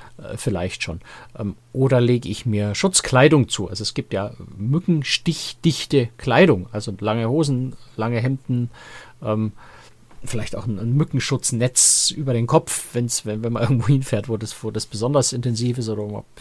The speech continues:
sich Sorgen macht. Ja, man kann ja auch einfach mal übervorsichtig sein, wenn man, wenn man, wenn man so veranlagt ist, ähm, und sich da genau schauen, ähm, um einfach,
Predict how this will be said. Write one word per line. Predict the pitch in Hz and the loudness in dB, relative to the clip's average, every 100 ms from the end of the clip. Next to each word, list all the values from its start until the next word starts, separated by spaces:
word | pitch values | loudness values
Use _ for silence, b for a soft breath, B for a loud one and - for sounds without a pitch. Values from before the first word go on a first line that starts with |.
| - - | -18 -8
sich | - - | -4 -2
Sorgen | 120 135 156 | 2 2 4
macht. | 143 - - - | 4 2 -2 -12
Ja, | 107 | -10
man | 120 - | -10 -8
kann | 113 | -8
ja | 107 | -8
auch | 107 | -8
einfach | 110 107 | -8 -8
mal | 110 113 123 - | -8 -12 -14 -10
übervorsichtig | 160 147 131 120 127 - - | -2 0 2 0 0 -4 -4
sein, | - 117 117 | -2 0 -2
wenn | 113 | -4
man, | 113 104 | -6 -8
wenn | 101 | -8
man, | 104 117 | -8 -8
wenn | 110 | -8
man | 110 | -6
so | 123 | -6
veranlagt | - - 110 117 - | -8 -6 -2 -2 -2
ist, | 104 - B B B B - | -6 -8 B B B B -6
ähm, | 113 B B 120 | -6 B B -4
und | |
sich | 117 - | -4 0
da | 117 | 0
genau | 113 101 107 | 0 0 0
schauen, | - 107 113 B B B - - | 0 0 -2 B B B -14 -10
ähm, | 104 95 - _ - - | -8 -10 -16 _ -20 -2
um | - 175 | 2 4
einfach, | 127 143 139 | 2 0 -2